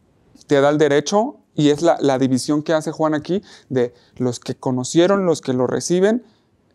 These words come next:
se les ilumina y son llamados hijos de Dios.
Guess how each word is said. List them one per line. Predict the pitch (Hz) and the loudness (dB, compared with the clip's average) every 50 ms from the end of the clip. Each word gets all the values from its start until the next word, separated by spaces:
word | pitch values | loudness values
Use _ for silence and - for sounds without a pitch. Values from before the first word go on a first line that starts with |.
| _ _ _ | _ _ _
se | - - 147 | -6 -4 -4
les | 135 127 - - | -4 -2 -2 -2
ilumina | 131 131 131 127 139 147 170 190 220 254 285 - - - _ _ _ _ _ _ _ _ _ _ - | -2 0 0 0 0 0 0 2 2 0 0 -2 -8 -18 _ _ _ _ _ _ _ _ _ _ -4
y | 139 | -4
son | - - 139 135 131 120 | -4 -2 -2 -2 -2 0
llamados | 127 147 147 131 131 131 131 143 | 0 0 2 0 -2 -2 -4 -6
hijos | 135 147 135 | -8 -6 -6
de | 135 120 | -6 -6
Dios. | - - - - - | -6 -6 -10 -12 -16